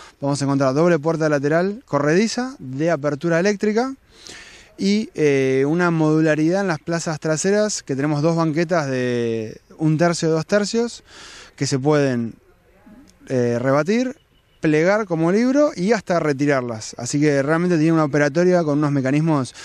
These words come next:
de contrapesos que es muy, muy sencilla, muy, muy práctica. Eh, y realmente creemos que con estas configuraciones, sumado a un sistema multimedia de pantalla táctil y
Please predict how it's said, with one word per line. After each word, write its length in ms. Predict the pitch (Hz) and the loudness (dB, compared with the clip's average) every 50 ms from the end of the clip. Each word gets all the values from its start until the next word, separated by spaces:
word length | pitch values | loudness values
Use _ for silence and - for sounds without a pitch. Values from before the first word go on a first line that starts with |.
| - - - - - | -20 -20 -20 -8 -4
de 100 | 139 135 | -2 0
contrapesos 600 | 123 131 127 123 135 135 131 160 165 170 175 147 | 0 0 0 0 0 -2 -2 -2 -2 -2 -2 -2
que 120 | - 147 143 | 0 0 0
es 80 | 139 | 0
muy, 560 | 139 147 151 156 156 151 147 143 139 135 127 | 2 2 4 4 4 4 4 4 2 2 0
muy 260 | 123 131 147 156 160 147 | 0 0 2 2 2 2
sencilla, 560 | - 151 143 139 143 202 214 180 208 196 165 | 0 -2 -2 -2 0 0 0 0 0 0 0
muy, 600 | 151 151 156 156 147 143 139 135 131 127 123 123 123 | 2 2 2 4 4 2 2 2 0 -2 -2 -2 0
muy 160 | 139 156 147 | 0 0 0
práctica. 560 | 147 196 214 214 - 254 233 240 262 269 262 - - - - - - - - - - - | 2 0 -2 -2 -4 -4 -2 -2 -2 -4 -4 -8 -16 -20 -20 -20 -20 -20 -20 -18 -6 -2
Eh, 540 | 151 143 135 131 131 127 127 127 127 127 - - | 0 2 2 2 2 0 0 -2 -2 -4 -6 -6
y 400 | 185 180 180 185 180 180 180 175 | -4 -2 0 0 0 0 0 0
realmente 400 | 156 175 196 196 208 214 214 202 | 0 0 0 0 2 2 2 2
creemos 260 | 175 180 196 208 190 | 2 2 2 2 0
que 80 | 175 147 | 0 0
con 140 | 151 156 165 | 0 0 0
estas 280 | 175 - - 180 160 | -2 -2 -2 -4 -2
configuraciones, 720 | - - 147 143 135 143 143 147 147 143 - 196 214 202 170 | -2 -2 -2 -2 -2 -2 0 0 0 0 0 -2 -2 -2 -4
sumado 420 | - - 139 143 151 165 170 160 | -4 -4 -2 0 0 0 0 0
a 40 | 156 | 0
un 140 | 156 156 151 | 0 -2 -4
sistema 320 | - 139 - 165 165 160 | -4 -6 -4 -2 0 2
multimedia 480 | 156 151 143 135 143 156 165 175 170 151 | 2 2 2 2 0 0 0 2 2 2
de 100 | 139 127 | 0 0
pantalla 480 | 127 131 127 131 123 151 151 143 147 | -2 -2 -2 -2 0 -2 -2 -2 -2
táctil 640 | 135 135 165 170 156 - 165 156 143 131 120 120 - | -2 -2 -2 -2 0 0 0 0 2 0 -2 -4 -6
y 600 | - 135 127 123 123 123 120 117 117 113 110 117 | -4 -4 -2 -2 -2 -2 -4 -4 -4 -6 -8 -10